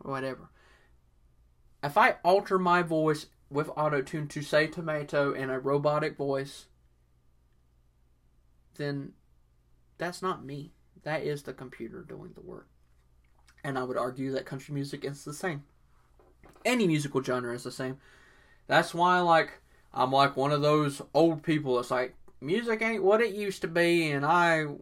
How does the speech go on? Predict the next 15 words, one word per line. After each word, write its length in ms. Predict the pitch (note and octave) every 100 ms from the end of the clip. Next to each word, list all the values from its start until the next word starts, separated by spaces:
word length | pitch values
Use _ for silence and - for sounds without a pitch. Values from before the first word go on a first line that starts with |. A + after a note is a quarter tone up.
| -
wish 340 | D#3+ F#3+ G3
that 220 | E3 D3
music 340 | D3+ F#3 F3 C3
could 140 | C#3+
be 120 | D#3+
back 300 | E3 F3+ E3
to 60 | C3
what 240 | D3 F3+
it 100 | F#3+
was, 400 | - D#3 D#3+ D#3
blah, 200 | D3 D3
blah, 120 | D3+ D3
blah, 140 | D3
blah, 120 | C#3
blah." 240 | C3+ C#3